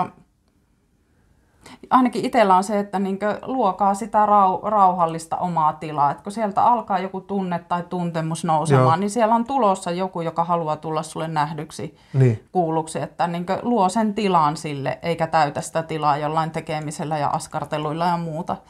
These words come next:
Speaker 1: Joo.
Speaker 2: Et tota, sillä pääsee jo, jo niinkö
Speaker 1: Joo.
Speaker 2: pitkälle.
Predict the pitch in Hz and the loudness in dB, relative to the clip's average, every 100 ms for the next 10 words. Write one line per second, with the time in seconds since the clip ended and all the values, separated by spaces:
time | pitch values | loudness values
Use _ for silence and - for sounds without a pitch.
0 | _ - 135 110 98 - 190 185 - 170 | _ -2 2 2 0 -8 -12 -10 -8 -8
1 | - 165 160 - - _ _ _ _ _ | 0 4 6 4 -4 _ _ _ _ _
2 | - 233 208 - 170 160 160 147 156 160 | -12 -6 -6 -2 -4 -2 -4 -4 -4 -6
3 | - _ 190 175 170 170 123 165 123 175 | -12 _ -8 -6 -6 -6 -4 -4 -6 -8
4 | 170 180 | -6 -8